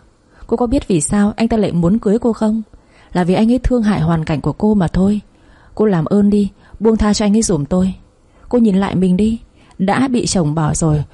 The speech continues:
còn mang theo một đứa con riêng, cô không xứng đáng với anh ta đâu." "Tất nhiên là xứng chứ, còn hơn cái thứ phụ nữ chỉ biết nghĩ cho bản thân của mình,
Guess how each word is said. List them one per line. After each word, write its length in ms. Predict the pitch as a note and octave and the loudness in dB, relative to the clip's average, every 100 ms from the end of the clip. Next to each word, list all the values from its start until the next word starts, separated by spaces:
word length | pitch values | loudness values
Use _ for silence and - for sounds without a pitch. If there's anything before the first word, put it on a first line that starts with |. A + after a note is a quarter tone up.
| - | -10
còn 140 | - E3 | -4 0
mang 160 | A3+ | 0
theo 100 | A#3 | 2
một 140 | G3+ D#3+ | 0 0
đứa 140 | G3 | -2
con 200 | A#3 G#3+ | 0 0
riêng, 260 | G#3 A3 A3 - - | 2 0 -2 -6 -10
cô 80 | - | -4
không 140 | A3+ | -2
xứng 220 | G3 F#3+ A3 | 0 0 0
đáng 200 | F3 A3+ | 2 2
với 100 | A#3+ | 0
anh 80 | |
ta 100 | G3 | 0
đâu." 140 | F#3+ F#3 - - _ _ _ _ _ _ _ _ - - - - | 0 -2 -4 -16 _ _ _ _ _ _ _ _ -20 -20 -20 -8
"Tất 120 | C4 | -4
nhiên 160 | A3+ A3+ | 0 0
là 140 | F3+ | 0
xứng 260 | D3 F3 G3 | -2 -2 -2
chứ, 280 | G#3 B3+ C4+ - _ - - - | 0 0 -2 -6 _ -20 -20 -4
còn 140 | G3 | 0
hơn 220 | G3 B3 | 2 2
cái 80 | A#3+ | 2
thứ 160 | B3 A3 | 2 0
phụ 180 | - G#3 | 0 0
nữ 360 | G#3+ G#3 C#4 D4 - | 2 2 0 -2 -6
chỉ 140 | - | -2
biết 140 | F3+ A#3+ | 0 2
nghĩ 200 | A#3+ C#4 | 2 0
cho 120 | C4 | -2
bản 180 | G3 C#3+ | -2 0
thân 200 | A3+ A3 | 0 0
của 100 | D#3+ | 0
mình, 240 | D#3 D3 | -2 -2